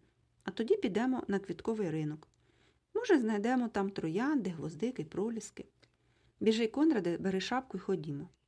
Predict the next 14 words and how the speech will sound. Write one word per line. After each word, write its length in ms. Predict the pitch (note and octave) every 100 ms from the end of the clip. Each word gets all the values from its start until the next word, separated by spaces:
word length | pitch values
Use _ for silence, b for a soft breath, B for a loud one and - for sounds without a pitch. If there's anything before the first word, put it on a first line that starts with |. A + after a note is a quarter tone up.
| _ _ _
Мама 280 | F3 F3+ F3+
сьогодні 420 | F#3 F3+ F3 F3
трохи 320 | D#3+ F3+ E3
не 120 | F3 F3+
в 60 |
гуморі». 440 | F3+ D3 C3+ C3+ - _ _ _ _ _ _ _ _ _ _ _ _ _ -
Конрад 420 | C#4+ F4 D#4+ -
узяв 300 | E3+ F3 G3
шапку. 480 | - D#3+ D#3 - G3 _ _ _
«Я 200 | F#3 B3
готовий, 400 | F4+ G#4 D4 C#4+
тату», 400 | C#4+ A#3 G#3+ A3 - _ _ _ _ -
мовив 400 | F3 D#3+ D3+ D3
він, 220 | G#3+ F4